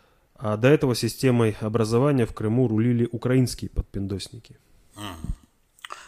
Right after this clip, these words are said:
Speaker 2: Казалось бы, правильное замечание. Ну, а при чём здесь, да? Ну, есть, э, все социальные процессы, они инерционные. И, естественно, э, может быть, там всё-таки след-то украинский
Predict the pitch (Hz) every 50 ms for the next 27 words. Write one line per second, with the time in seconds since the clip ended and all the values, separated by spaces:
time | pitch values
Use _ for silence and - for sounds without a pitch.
0 | - - - 127 143 190 240 269 262 214 196 202 220 220 - - 196 208 220 214
1 | 202 196 196 190 180 165 180 180 180 170 - - 104 87 92 90 85 82 80 80
2 | _ _ _ _ _ _ 139 175 220 240 233 240 240 220 - - 151 107 87 80
3 | 80 82 85 85 92 123 170 175 170 - _ - - - - _ _ 156 220 254
4 | 247 165 123 110 104 101 104 120 165 185 - - - - 120 117 113 113 113 110
5 | 110 107 104 104 101 - - 135 - - - - 135 123 113 107 107 104 95 -
6 | 110 113 - - 110 101 95 - - 98 101 101 104 101 101 101 104 101 98 98
7 | - - 151 175 202 233 233 226 208 190 160 147 127 - - - - - _ -
8 | - 285 277 262 220 175 151 139 120 123 - 135 131 - 226 233 226 - - 117
9 | 104 104 107 98 - - - - - _ _ 104 104 104 104 104 101 98 98 98
10 | 98 95 92 92 92 92 92 90 87 90 - 139 175 156 170 170 170 165 - -
11 | 156 147 - - 156 151 - - - 156 143 135 123 117 117 113 - - _ -
12 | - - 160 135 - - - 107 120 127 - - 202 208 196 151 110 - - -
13 | - 78